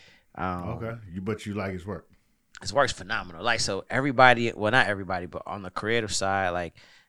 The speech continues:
Speaker 1: twenty-six, twenty-seven, like, it's, at one point they were all my mentees,
Speaker 2: Mm-hmm.
Speaker 1: but they're, like, phenomenally talented. And so in some respects, they're mentoring me through this process.
Speaker 2: Right.
Speaker 1: Um, and so it's been dope. We got, we put the sizzle reel together. The pitch deck is done.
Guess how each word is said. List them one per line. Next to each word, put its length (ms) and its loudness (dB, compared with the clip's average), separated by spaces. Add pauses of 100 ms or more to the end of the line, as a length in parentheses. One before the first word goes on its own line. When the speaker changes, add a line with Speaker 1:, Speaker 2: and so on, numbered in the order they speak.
(120)
Speaker 1:
twenty-six, 560 -4
twenty-seven, 600 -4
like, 280 -6
it's, 200 -8
at 100 -10
one 180 -10
point 240 -12
they 80 -8
were 100 -6
all 480 -4 (400)
my 140 -4
mentees, 640 -10
Speaker 2:
Mm-hmm. 240 -16
Speaker 1:
but 120 -10
they're, 180 -8
like, 160 -10
phenomenally 580 -10
talented. 520 -8
And 120 -8
so 100 -4
in 160 -8
some 240 0
respects, 360 -6
they're 180 -8
mentoring 460 -8
me 100 -12
through 160 -18
this 140 -16
process. 640 -12
Speaker 2:
Right. 220 -12 (260)
Speaker 1:
Um, 500 -10
and 140 -12
so 220 -4
it's 120 -8
been 200 -14
dope. 260 -4
We 100 -12
got, 140 -6
we 60 -10
put 180 -14
the 60 -12
sizzle 320 -8
reel 160 -8
together. 320 -8
The 80 -14
pitch 320 -10
deck 200 -4
is 120 -14
done. 420 -10